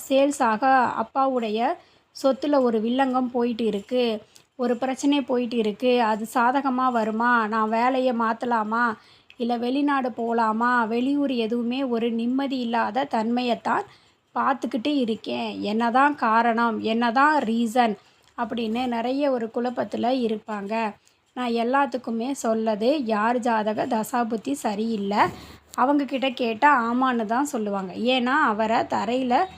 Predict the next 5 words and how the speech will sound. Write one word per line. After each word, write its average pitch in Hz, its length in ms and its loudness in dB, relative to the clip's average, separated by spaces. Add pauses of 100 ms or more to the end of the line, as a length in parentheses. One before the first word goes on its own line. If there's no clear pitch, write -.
(420)
ஆ, 220 320 -2
சந்திச்சாங்க. 233 720 -2 (580)
ஆ, 240 100 -4
இனிமே 285 500 0
எல்லாமே 247 840 -2